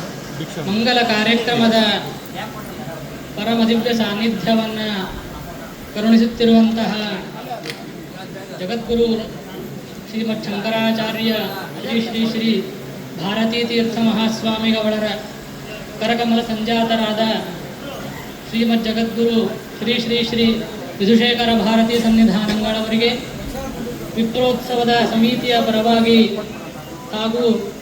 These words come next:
ಸಮಸ್ತ ಆಸ್ತಿಕ ಭಕ್ತ ಮಹಾಜನತೆಯ ಪರವಾಗಿ ಈ ವಿಪ್ರೋತ್ಸವದ ಪರವಾಗಿ ನಾವು ಸ್ವಾಗತವನ್ನ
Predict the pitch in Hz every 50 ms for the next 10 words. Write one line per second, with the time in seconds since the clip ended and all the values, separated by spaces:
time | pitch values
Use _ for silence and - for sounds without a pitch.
0 | - - 139 139 - - 226 226 233 - - - - - 202 254 247 240 226 226
1 | 226 - - 135 139 139 180 214 233 226 - - 247 233 247 233 208 226 - -
2 | 254 233 226 220 - 233 240 247 247 240 240 233 233 240 240 233 226 226 214 214
3 | 220 226 226 226 226 233 226 208 196 196 - - - - - - - - - 226
4 | 233 233 226 226 233 240 254 254 247 - - 247 240 240 233 233 240 226 220 220
5 | - - - - - - - - - - - - - - - - - - - 208
6 | 214 226 233 240 233 226 240 240 233 220 220 - - - - - - 208 208 220
7 | 233 233 226 226 214 208 226 226 233 226 226 220 220 214 214 214